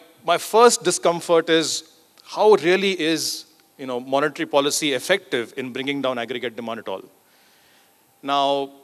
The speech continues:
it's, it's a question Sajid and I have, and, you know, Ganga have discussed several times, and, and I still wait for an answer which I understand at least. The second part, and I completely agree with Sajid, I think we tend to kind of trivialize the entire monetary policy debate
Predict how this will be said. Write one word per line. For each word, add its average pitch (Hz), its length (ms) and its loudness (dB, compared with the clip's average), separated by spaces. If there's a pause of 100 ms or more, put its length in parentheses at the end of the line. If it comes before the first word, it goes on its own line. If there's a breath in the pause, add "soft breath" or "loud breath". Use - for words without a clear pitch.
(720)
it's, 170 160 -6
it's 170 140 -4
a 175 60 6
question 165 520 0
Sajid 147 420 -10
and 156 80 -6
I 147 140 -4
have, 139 380 -6
and, 127 120 -6
you 131 60 -10
know, 117 160 -8
Ganga 131 360 -6
have 123 180 -2
discussed 131 480 -4
several 135 340 -4
times, 131 300 -4
and, 120 200 -12
and 123 140 -10
I 120 80 -4
still 127 240 -4
wait 131 160 -2
for 131 140 -4
an 123 80 -4
answer 120 200 -4
which 120 140 -6
I 120 80 0
understand 113 340 -8
at 95 80 -18
least. 95 220 -16 (960 soft breath)
The 156 80 -4
second 240 320 -2
part, 180 220 4
and 180 80 2
I - 20 0
completely 170 500 -4
agree 170 220 2
with 151 140 2
Sajid, 113 400 -4
I 131 60 -2
think 180 260 -4
we 175 100 -2
tend 175 360 0
to 151 280 0 (300)
kind 147 120 -2
of 147 200 -4 (120)
trivialize 170 600 2
the 160 80 2
entire 139 300 2
monetary 139 400 -4
policy 131 680 -4
debate 117 480 -4